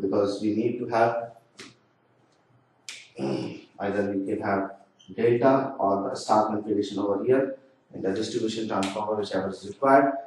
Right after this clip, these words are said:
which we have already seen in machine part, that which type of transformers, distribution transformers should be, and, uh, the power transformers and the interconnection of the, uh, three-phase transformer we have seen.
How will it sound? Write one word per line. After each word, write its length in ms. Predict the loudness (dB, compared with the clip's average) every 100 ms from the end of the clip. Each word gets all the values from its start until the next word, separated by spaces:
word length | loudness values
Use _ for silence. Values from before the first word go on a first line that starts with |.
| -14
which 180 | -14 -4
we 100 | -2
have 240 | 6 8 10
already 340 | 8 4 2
seen 300 | -2 -2 -2 -8
in 300 | -14 -10 -10 -12 -10
machine 380 | -6 0 0 2
part, 520 | 2 0 -2 -12 -20 -20 -6
that 240 | -4 -2
which 160 | -2 2
type 180 | 2 2
of 160 | 0
transformers, 840 | -2 -2 -2 -6 -6 -8 -10 -18 -20 -10
distribution 500 | -8 -6 -6 -6 -6
transformers 720 | -8 -8 -10 -10 -10 -12 -18 -20 -6
should 240 | 2 2 4
be, 340 | 0 -4 -10 -14 _ _ -10
and, 320 | -6 -6 -4
uh, 140 | -4 -4
the 80 |
power 280 | -2 0 0
transformers 640 | -2 -4 -6 -8 -8 -10 -12
and 140 | -12
the 200 | -8 -8
interconnection 640 | -6 -4 -2 -2 -6 -8 -10
of 120 | -8
the, 160 | -12 -12 _ _ -16
uh, 220 | -14 -14
three-phase 420 | -6 -4 -4 -6 -2
transformer 480 | -2 -2 -4 -4
we 120 | -2 -4
have 120 | 0
seen. 340 | 4 4 2